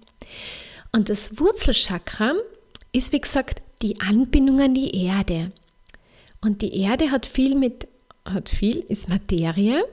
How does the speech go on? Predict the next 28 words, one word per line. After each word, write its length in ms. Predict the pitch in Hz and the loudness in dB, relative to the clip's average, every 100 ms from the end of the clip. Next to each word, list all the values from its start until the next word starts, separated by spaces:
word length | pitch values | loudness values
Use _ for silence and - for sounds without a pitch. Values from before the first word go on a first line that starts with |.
| - _ - - - | -12 _ -20 -10 -4
und 120 | 220 | -2
hat 160 | 214 | 0
damit 300 | 226 330 392 | 0 0 0
zu 140 | - 233 | -2 -6
tun, 400 | - 226 262 311 - - | -2 2 4 2 0 -8
wie 100 | 226 | -6
gesagt, 460 | - 247 - - | -2 -2 -2 -4
auch 320 | 214 254 294 - - _ - | 2 2 0 -6 -16 _ 0
in 160 | 294 | 2
deinem 340 | 349 285 277 247 | 4 6 6 6
Leben 480 | 214 214 233 294 294 - - | 6 6 4 4 0 -4 0
mit 320 | 220 - - | 2 2 0
deiner 260 | 277 302 | 2 2
Gesundheit 840 | 302 - - 240 247 285 311 381 - - - - _ - - | 0 2 4 6 4 2 0 -2 -6 -10 -14 -20 _ -18 -2
und 360 | 240 302 311 - | 4 4 4 2
auch 320 | 214 247 - - | 4 4 0 -2
mit 180 | 233 233 | 0 4
dem, 160 | 226 220 | 4 2
mit 160 | 220 220 | 0 4
der 80 | 226 | 4
Materie, 640 | 214 214 202 214 220 175 | 4 4 4 6 4 2
mit 180 | 180 196 | 2 2
dem 100 | 196 | 2
Finanziellen, 920 | - 196 180 - 202 190 208 190 180 | 2 2 2 0 0 2 4 2 0
mit 180 | 185 185 | -2 -2
dem 120 | 175 | -2
Thema 320 | - 185 180 - | -2 -2 -2 -4
Geld. 480 | 180 170 165 - | -8 -8 -8 -8